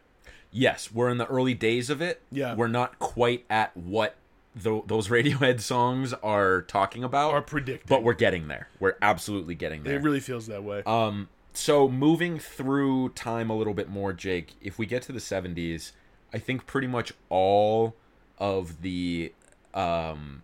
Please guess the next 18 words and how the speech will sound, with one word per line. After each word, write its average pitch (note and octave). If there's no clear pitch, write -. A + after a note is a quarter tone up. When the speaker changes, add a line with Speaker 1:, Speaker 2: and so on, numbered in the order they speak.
Speaker 1:
Stevie G2+
Nicks -
era, F2+
uh, E2
Fleetwood G2+
Mac F2
has E2+
aged E2+
incredibly D2
well. -
Speaker 2:
Yeah. E3+
Speaker 1:
Fleetwood C#4+
Mac G3+
now E2+
has A2+
become, A2
like, E2+
a, G2+